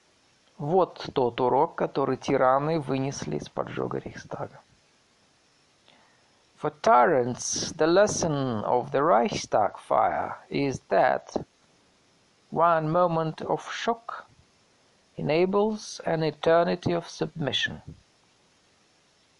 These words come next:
Для нас урок состоит в том, что естественный страх и горе не должны позволить разрушить наш институт.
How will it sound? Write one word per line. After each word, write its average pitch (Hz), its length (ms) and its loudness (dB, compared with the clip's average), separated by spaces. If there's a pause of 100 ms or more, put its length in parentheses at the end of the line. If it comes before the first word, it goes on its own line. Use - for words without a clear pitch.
(760)
Для 147 260 2
нас 190 420 0
урок 156 440 4
состоит 165 420 0
в - 220 -16
том, 147 560 2 (800)
что - 200 -6
естественный 165 600 -2
страх 151 500 2
и 180 60 -2
горе 151 420 0
не 160 140 0
должны 147 640 0
позволить 139 720 -2
разрушить 123 640 -6
наш - 260 -6
институт. - 680 -12